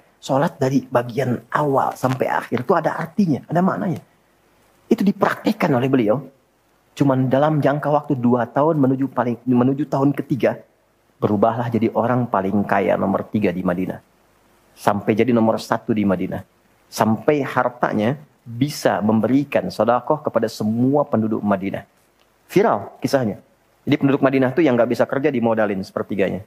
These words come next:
Yang nggak bisa sama sekali berusaha, udah disantuni. Yang lainnya diberikan hadiah. Jadi setiap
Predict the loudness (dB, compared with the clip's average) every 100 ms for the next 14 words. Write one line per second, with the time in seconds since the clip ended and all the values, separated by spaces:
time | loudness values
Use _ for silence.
0 | _ _ _ _ _ _ _ -2 2 4
1 | 2 2 2 0 2 2 0 0 0 2
2 | 0 2 0 0 -2 -8 _ _ 0 0
3 | 0 -2 0 0 0 -2 -4 _ _ _
4 | -2 2 2 2 2 0 0 -2 0 -2
5 | -4 -8 _ _ -2 0 0 0 0